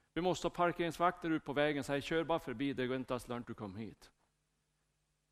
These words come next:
Vi borde kan ha en förväntan att takluckan flyger upp och de kan skicka ner en människa som är sjuk. För deras förväntan,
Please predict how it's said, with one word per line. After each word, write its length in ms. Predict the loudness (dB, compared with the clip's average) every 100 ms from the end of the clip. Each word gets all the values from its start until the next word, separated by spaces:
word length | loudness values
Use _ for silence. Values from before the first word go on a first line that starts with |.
| _ _ _ _ _ _ _ _ _ _ _
Vi 100 | 0
borde 380 | 4 6 8 6
kan 160 | 6 6
ha 220 | 8 6
en 80 | 4
förväntan 540 | 2 4 2 2 -2
att 160 | -2 0
takluckan 560 | -2 0 -2 -4 -6
flyger 320 | -6 -4 -4
upp 140 | -8 -6
och 60 |
de 100 | -6
kan 120 | -6 -6
skicka 240 | -6 -8
ner 100 | -6
en 80 | -4
människa 320 | -4 -6 -8
som 80 | -10
är 60 | -10
sjuk. 400 | -10 -12 -16 -20 -20 _ _ _ _ _ _ _ _ _ _ _ _ _ _ _ _ _ _ _ _
För 160 | 2 4
deras 440 | 8 8 8 6
förväntan, 680 | 2 2 4 2 -2 -4 -6